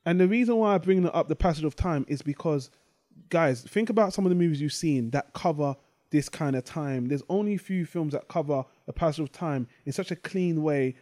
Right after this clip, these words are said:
When you credit the editing, Woody Allen, I don't think he's ever done a movie that covers so much time. Not in a jokey way, not like Love and Death, where so much, there's wars, all that stuff. It's very jokey. No, this is a very serious narrative that covers so much time, and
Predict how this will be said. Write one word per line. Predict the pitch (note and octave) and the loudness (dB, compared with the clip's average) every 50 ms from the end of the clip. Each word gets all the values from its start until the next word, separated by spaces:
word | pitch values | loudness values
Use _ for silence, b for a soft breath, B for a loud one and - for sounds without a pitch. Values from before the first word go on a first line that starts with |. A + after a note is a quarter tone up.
| b b _ | b b _
When | E3 F3 G3+ | 2 2 4
you | A3 | 2
credit | G#3+ - A3+ F3+ F#3 F3+ | 2 2 0 0 2 2
the | E3+ D3+ - F#3+ | 0 0 0 -2
editing, | F#3+ F3 D#3+ - - C3 A#2 A2+ - _ _ _ _ _ _ _ _ - | -2 -2 -4 -4 -6 -8 -8 -8 -12 _ _ _ _ _ _ _ _ -2
Woody | D3+ F#3+ F#3+ G3+ - | 0 2 2 2 0
Allen, | - F#3+ F#3+ F3+ D#3+ | 0 0 0 0 0
I | D#3 | 0
don't | F#3+ F#3+ F3+ | 0 -2 -2
think | - F#3+ E3 | -4 -4 -4
he's | D#3+ E3 | -2 -2
ever | E3 D#3+ | -2 -2
done | D3 D#3 E3+ E3 | -2 -2 -2 -2
a | D#3+ | -2
movie | D#3 D#3+ E3 D#3 C#3+ | 0 0 0 0 0
that | C#3+ - - | 0 -2 -2
covers | - E3 D3 C#3 - | -4 -4 -4 -4 -4
so | - D#3+ | -6 -8
much | D3 C3 - | -8 -8 -10
time. | - - F#3+ E3 C3+ B2 A#2+ - _ _ _ _ _ _ - | -10 -8 -6 -6 -6 -6 -6 -8 _ _ _ _ _ _ -4
Not | D#3 E3+ F#3+ - | -2 -2 0 2
in | G#3 | 0
a | G#3 | 2
jokey | F3+ - G3 F#3 F3 - G3 E3+ | 2 2 2 2 0 -2 -2 -2
way, | E3 D#3+ | 0 0
not | F3 F#3+ G#3 | 0 0 0
like | F#3 - | 0 2
Love | G3 F#3+ F3+ F#3+ | 2 2 0 0
and | F3 E3 | -2 -2
Death, | D3 F3+ D#3+ D#3+ D#3 - - | 2 2 2 2 0 -4 -4
where | E3+ E3+ D#3+ D#3+ D#3+ D#3 D3+ | -2 2 4 4 4 4 2
so | - - F3 | 0 -4 -4
much, | F3 E3+ D#3 - | -4 -4 -4 -2
there's | G3 F#3+ F#3 E3 | -2 -2 -2 -2
wars, | D#3+ D#3 E3+ F3+ F#3 F3 D#3+ | -2 -2 0 2 2 2 2
all | F3+ E3+ | 2 -2
that | E3 D3 | -4 -4
stuff. | - - | -4 -6
It's | D3+ C#3 | -6 -4
very | C#3 F#3+ F#3 F3+ D#3+ | -4 -4 -2 -2 -2
jokey. | E3+ F#3 F3 - C#3+ C#3+ | -2 -2 -2 -2 -4 -6
No, | D#3+ D3 C#3 | -4 -4 -6
this | C#3+ F3+ F#3 | -6 -6 -6
is | F3+ | -6
a | E3 D3 | -6 -4
very | C3+ E3+ F#3 G3+ G3 | -4 -4 -4 -4 -4
serious | - - G3+ G3+ F#3+ F3 F3+ | -6 -8 -6 -6 -6 -6 -4
narrative | F#3 F3+ E3 D3+ - D#3 C#3+ C3 b b b b b b b _ | -4 -4 -4 -4 -4 -6 -8 -8 b b b b b b b _
that | D#3 - - | -4 -4 -2
covers | - G3 F3 D#3+ D3 - | 0 0 2 2 0 0
so | - - A3 A#3 B3+ | -2 -2 -2 0 0
much | B3 - A3 - - | 0 -2 -4 -6 -8
time, | - B3 A#3 A3 G3 F3 D#3 D3 b b b b b b _ - | -6 -4 -2 -2 0 -2 -2 -4 b b b b b b _ -2
and | F3+ F3 - | -2 -2 -2